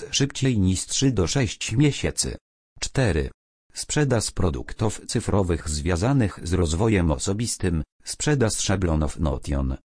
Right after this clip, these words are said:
dostęp do grupy jako subskrypcja,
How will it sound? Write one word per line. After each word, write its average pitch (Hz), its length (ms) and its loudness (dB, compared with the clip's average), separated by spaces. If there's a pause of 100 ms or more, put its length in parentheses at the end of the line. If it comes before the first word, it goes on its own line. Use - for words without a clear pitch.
dostęp 90 520 0
do 87 160 2
grupy 101 340 2
jako 82 320 0
subskrypcja, - 920 -2